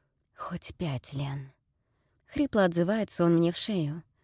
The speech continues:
а по коже от его дыхания маршируют миллионы мурашек. Офисную тишину внезапно разрывает вой пожарной сигнализации, который пробирает меня до самого нутра и перетряхивает. Я испуганно подпрыгиваю,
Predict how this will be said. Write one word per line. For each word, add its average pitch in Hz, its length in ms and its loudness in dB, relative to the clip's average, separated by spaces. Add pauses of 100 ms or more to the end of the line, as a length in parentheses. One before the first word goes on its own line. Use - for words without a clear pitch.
(140)
а 269 100 2
по 269 140 0
коже 254 300 4
от 170 140 2
его 180 180 4
дыхания 180 500 4
маршируют 165 580 2
миллионы 151 380 4
мурашек. 156 720 -2 (760)
Офисную 233 480 2
тишину 220 460 2
внезапно 175 560 4
разрывает 165 600 2
вой 180 220 4
пожарной 165 480 0
сигнализации, 165 1040 -2 (440)
который 269 360 2
пробирает 170 560 2
меня 170 260 4
до 160 120 0
самого 170 400 2
нутра 160 360 0
и - 160 -4
перетряхивает. 160 960 -2 (640)
Я 254 220 6
испуганно 196 440 2
подпрыгиваю, 160 840 -2